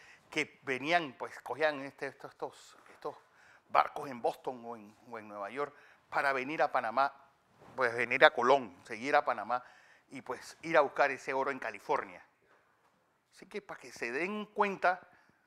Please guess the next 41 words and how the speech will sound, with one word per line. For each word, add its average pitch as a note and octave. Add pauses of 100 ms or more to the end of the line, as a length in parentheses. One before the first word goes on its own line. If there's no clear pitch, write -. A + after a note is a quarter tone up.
(140)
de B2 (760)
cada F3+
vez - (440)
en C#3+
los C3
últimos D#3+
tres D#3
siglos C3+ (520)
que C#3
hemos D3+
tenido C#3+
la D3
oportunidad, A#2+
primero E3
con C#3
el A#2
ferrocarril, A#2
después C3
con D3
el A#2
canal A2
y G#2+
ahora, D3 (400)
pues, B2+
con C3
ese D3+
hub D3 (240)
de B2+
las A2+
Américas B2+
y G#2+
todo D#3
lo D3
que, A#2 (440)
el C3
centro D#3+
logístico C3
que A#2
representa A2
nuestro F#2+
país. -